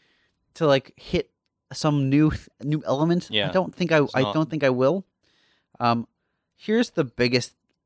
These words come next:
Speaker 1: mistake they've made. They've moved the goalposts.
Speaker 2: Right.
Speaker 1: You, you should never move the goalposts in an idle game that's, that's, like, live.
Speaker 2: How, how did they do that?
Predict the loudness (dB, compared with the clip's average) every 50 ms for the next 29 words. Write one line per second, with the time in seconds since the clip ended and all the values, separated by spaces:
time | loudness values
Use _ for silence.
0 | _ _ _ -8 -6 -6 -6 -4 -2 -2 -2 -2 -2 -4 -4 -4 -6 -16 -16 -16
1 | -20 _ _ _ _ _ _ _ _ _ -6 -6 -6 -4 0 0 0 0 0 -2
2 | -8 -8 -2 -2 -2 -2 -2 -6 -12 -12 -12 -14 -20 _ -20 -20 -20 _ _ _
3 | _ _ _ -12 -12 -12 -12 -14 _ _ _ _ _ _ _ _ _ _ _ _
4 | _ _ -6 -4 -4 -4 -4 _ _ -6 -6 -4 -4 -6 -6 -6 0 0 2 2
5 | 2 2 2 2 2 2 2 -2 -6 -2 2 2 2 0 0 -2 -4 -4 -4 -8
6 | _ _ -20 -20 -20 -20 _ -12 -10 -8 -8 -6 -4 -4 -4 -4 -4 -6 -6 -8
7 | -10 -10 -10 -12 -14 -20 _ _ _ _ -20 -20 -20 -20 -20 _ _ _ -20 -18
8 | -12 -10 -10 -10 -10 -16 -20 -20 _ _ -10 -6 -6 -6 -6 -8 -10 _ -20 _
9 | _ _ _ _ -14 -10 -8 -6 -6 -8 -10 -10 -8 -8 -8 -8 -6 -8 -8 -10
10 | -10 -12 -18 -20 -20 -20 -20